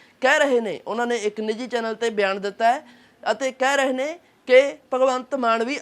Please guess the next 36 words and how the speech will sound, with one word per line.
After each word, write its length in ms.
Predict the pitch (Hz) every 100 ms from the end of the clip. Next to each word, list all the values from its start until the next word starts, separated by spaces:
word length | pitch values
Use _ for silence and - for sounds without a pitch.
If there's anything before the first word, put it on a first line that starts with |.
| 226
ਅੰਦਰੋਂ 240 | 214 226 190
ਅੰਦਰੀ 320 | 214 208 262 - _ _
ਖੁਸ਼ 260 | 233 254 269
ਹੋਣਗੇ 360 | 240 262 254
ਜਦੋਂ 240 | 240 220 226
ਕੇਜਰੀਵਾਲ 580 | 226 202 226 208 196 196
ਦੀ 100 | 202
ਹੁਣ 160 | 208
ਗ੍ਰਿਫਤਾਰੀ 580 | 214 208 190 214 202 240 208
ਈਡੀ 220 | 233 240
ਦੇ 100 | 226
ਵੱਲੋਂ 280 | 196 190 233
ਕੀਤੀ 360 | 254 220 254
ਗਈ 180 | 202 190
ਹੈ। 160 | 180 147 - - _
ਤਾਂ 100 | 269
ਪੰਜਾਬ 500 | 277 269 240 233 247
ਦੇ 120 | 262 262
ਵਿੱਚ 280 | 208 196
ਇਸ 280 | 262 214 233
ਮਸਲੇ 340 | 240 220 240 247
ਤੇ 160 | 254
ਲਗਾਤਾਰ 680 | 254 214 214 214 214 196 226
ਸਿਆਸਤ 420 | 240 226 196 - 233 277 - _ _
ਹੁੰਦੀ 240 | 226 254 294
ਦਿਖਾਈ 320 | 254 240 233
ਦੇ 180 | 202 214
ਰਹੀ 220 | 226 240
ਹੈ, 160 | 208 147
ਭਾਵੇਂ 380 | - 208 196 196
ਕਿ 200 | 233 233
ਕਾਂਗਰਸ 400 | 226 196 202 -
ਪਾਰਟੀ 420 | 208 196 185 220
ਪੰਜਾਬ 420 | 190 196 190 190
ਦੇ 120 | 202
ਪ੍ਰਧਾਨ 600 | 214 214 208 190 190 226